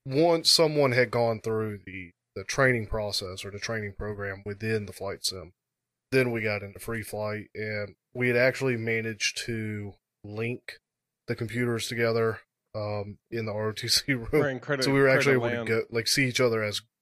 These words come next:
Speaker 1: yeah, we were able to see each other as ghosts on each other's screens, and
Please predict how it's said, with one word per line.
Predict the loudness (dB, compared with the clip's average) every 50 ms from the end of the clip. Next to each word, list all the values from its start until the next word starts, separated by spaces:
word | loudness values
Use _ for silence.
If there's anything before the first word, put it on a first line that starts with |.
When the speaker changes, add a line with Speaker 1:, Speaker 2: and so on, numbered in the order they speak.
| _ _ _ _ _ _ _ _ _ _
Speaker 1:
yeah, | 4 4 4
we | 4 2 4
were | 6 6
able | 6 4 2 0 0
to |
see | 2 2 2
each | 2 4 2
other | 2 2 2 0 0
as | -2 -2 -2 -4 -6
ghosts | -4 -2 -2 -2 -2 -2 -2 -4 -2 -2
on | -4 -4 -4 -6
each | -6 -6 -6
other's | -6 -4 -4 -4
screens, | -4 -2 -4 -6 -6 -6 -10
and | -12